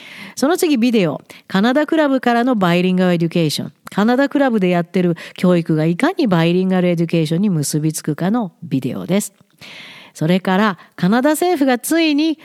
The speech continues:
本腰を上げ始めました。カナダ留学生プログラムがあまりにも嘘で満ちてる、悪に満ちている。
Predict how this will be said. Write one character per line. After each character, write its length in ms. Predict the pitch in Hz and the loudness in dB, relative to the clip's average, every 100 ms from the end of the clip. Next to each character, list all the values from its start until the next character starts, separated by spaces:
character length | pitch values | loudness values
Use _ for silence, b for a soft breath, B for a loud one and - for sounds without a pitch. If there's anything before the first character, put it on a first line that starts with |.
| B | B
本 460 | - 214 220 226 | -2 0 2 2
腰 280 | 214 208 226 | 2 2 0
を 40 | 226 | 0
上 160 | 170 | 2
げ 120 | 165 | 2
始 240 | 185 196 190 | 2 2 2
め 120 | 196 | 2
ま 140 | 196 | 0
し 60 | 202 | -2
た。 180 | - - B B B | -6 -10 B B B
カ 120 | 247 | 0
ナ 120 | 254 | 0
ダ 140 | 220 202 | 2 2
留 220 | 208 240 | 2 2
学 200 | 247 247 | 0 0
生 160 | 233 220 | 0 0
プ 120 | 226 | 2
ロ 160 | 220 214 | 2 2
グ 100 | 202 | 2
ラ 100 | 185 | 2
ム 140 | 175 | 0
が 160 | 214 - | -2 0
あ 120 | 226 | 0
ま 180 | 269 277 | 0 0
り 160 | 269 | 2
に 100 | 277 | 2
も 160 | 302 214 | 2 2
嘘 240 | 226 226 | 2 2
で 140 | 180 208 | 2 2
満 260 | 180 185 | 2 0
ち 60 | - | -2
て 120 | 123 | -4
る、 100 | 90 - | -4 -2
悪 280 | 214 - | -2 0
に 120 | 170 151 | 2 2
満 240 | 170 165 | 0 -2
ち 60 | - | -6
て 100 | 104 | -6
い 120 | 107 | -6
る。 120 | - | -8